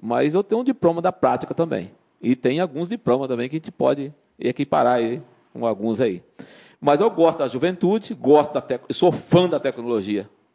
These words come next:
Sou fã mesmo. Sou fã. As, mesmo não sa-, tendo a dificuldade de us-, de ser, de usar alguns meios delas. Mas nós, é que nem eu falou, que no diário eletrônico, tá aqui.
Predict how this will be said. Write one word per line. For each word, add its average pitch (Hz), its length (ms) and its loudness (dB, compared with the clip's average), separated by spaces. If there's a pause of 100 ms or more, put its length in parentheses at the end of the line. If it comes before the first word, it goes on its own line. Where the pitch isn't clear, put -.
(200)
Sou - 240 -2
fã 349 160 -2
mesmo. 113 400 0 (960)
Sou 349 100 -14
fã. 113 260 -6 (760)
As, 110 280 -8
mesmo 196 440 2
não 339 80 -6
sa-, - 160 -2
tendo 170 240 -2
a 180 40 0
dificuldade 156 680 0
de 202 40 -8
us-, - 320 -10
de 147 140 -6
ser, 139 300 -4
de 127 100 0
usar 135 380 4
alguns 208 580 -4 (160)
meios 139 540 2 (120)
delas. 90 480 -6 (760)
Mas 226 320 0
nós, 240 200 2
é 254 80 0
que 202 120 -6
nem 220 60 -4
eu 233 60 -4
falou, 190 280 0
que 143 100 -6
no 131 100 -6
diário 131 420 2
eletrônico, 165 760 0 (640)
tá 120 80 -8
aqui. 147 420 -4